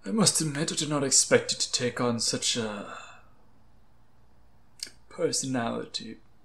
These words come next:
but there was enough binding to be done to it. The mask was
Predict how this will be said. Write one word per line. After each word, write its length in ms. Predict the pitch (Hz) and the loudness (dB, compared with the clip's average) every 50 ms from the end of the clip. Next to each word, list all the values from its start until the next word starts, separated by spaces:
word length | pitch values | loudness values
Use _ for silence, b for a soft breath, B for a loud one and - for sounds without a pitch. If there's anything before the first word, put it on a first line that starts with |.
| - - - | -20 -14 -10
but 360 | 147 139 143 139 - - - B B B B B B B B B B B B B B - - - - - - - - - | -2 0 0 0 0 -6 -12 B B B B B B B B B B B B B B -20 -20 -20 -20 -20 -20 -20 -8 0
there 180 | 156 160 160 156 | 6 8 10 10
was 240 | 151 147 135 139 | 10 10 8 8
enough 680 | 147 151 143 135 123 120 117 - - - - - - - - - - - - | 4 4 2 2 2 0 0 -4 -10 -14 -16 -16 -18 -20 -20 -20 -20 -14 -8
binding 840 | 139 127 135 127 120 123 120 120 113 113 110 113 113 117 117 - - - - - - - - | 0 2 4 4 4 2 0 -2 -6 -6 -6 -6 -6 -8 -10 -12 -14 -18 -20 -20 -20 -12 -8
to 80 | - 127 | -8 -6
be 140 | 113 120 110 | -4 -6 -4
done 400 | - - 113 110 - 95 110 - - | 0 2 2 2 0 -4 -8 -10 -12
to 180 | - - - - - - - - - | -14 -14 -14 -16 -20 -20 -20 -16 -10
it. 140 | - - - - - - - | -10 -10 -10 -10 -16 -10 -8
The 160 | 196 175 170 156 | -4 -2 0 2
mask 520 | 151 147 139 131 127 117 113 - - - | 4 4 6 6 4 4 2 0 0 0
was 380 | 151 151 147 - - - B | -4 -4 -2 -2 -4 -4 B